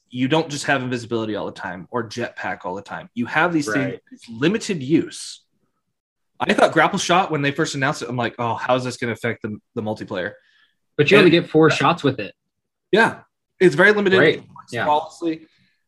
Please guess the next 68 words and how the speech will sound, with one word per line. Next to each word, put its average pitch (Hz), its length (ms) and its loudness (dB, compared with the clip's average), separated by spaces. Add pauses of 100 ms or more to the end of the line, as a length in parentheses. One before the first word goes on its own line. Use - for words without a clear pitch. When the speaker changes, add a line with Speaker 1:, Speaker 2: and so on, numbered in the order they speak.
Speaker 1:
It's 120 180 -2
great. 139 320 2
You 156 80 -6
can 180 100 4
actually 196 200 0
grab, 156 240 4
like, 131 160 0
a, 113 220 -8 (160)
a 139 100 2
weapon 127 360 0
too. 135 340 2 (800)
Speaker 2:
Yeah, 165 180 4
I 127 120 -2
saw, 165 440 2
I 123 120 -8
saw 156 200 -2
some 131 160 -6
Speaker 1:
Yeah. 160 120 -2
Speaker 2:
gameplay 120 320 -2
on 101 120 -12
that, 95 180 -14
but 101 80 -16
I 104 60 -14
never, 123 280 -8
I 110 100 -10
never 107 200 -14
tried 92 260 -20
it. 95 140 -20 (300)
I 117 60 -16
don't 113 160 -8
know 104 180 -10
if 92 140 -18
it 92 80 -18
actually 135 200 -6
Speaker 1:
Um, 123 240 -2
Speaker 2:
works. - 220 -16
Speaker 1:
the 160 80 0
repulsor 185 380 2
is 170 100 0
also 156 240 2
really 143 160 0
good 143 180 0
for 131 80 -4
pushing 127 300 -6
people 131 220 -4
off 120 120 -2
a 113 40 -6
lip, 120 320 -4
off 117 240 -6
the - 180 -6
edges, 117 300 -4
by 107 140 -6
the 107 100 -6
way. 98 240 -8 (140)
I 120 120 -2
was 135 160 0
up 143 160 2
right 143 260 4
where 147 120 2
the 135 80 2
gravity 131 360 -2
hammer 139 200 -4
spawns 131 400 0
on 107 120 -8
Recharge, 139 460 0
that 117 160 -4
water 123 260 0
map. 135 360 -2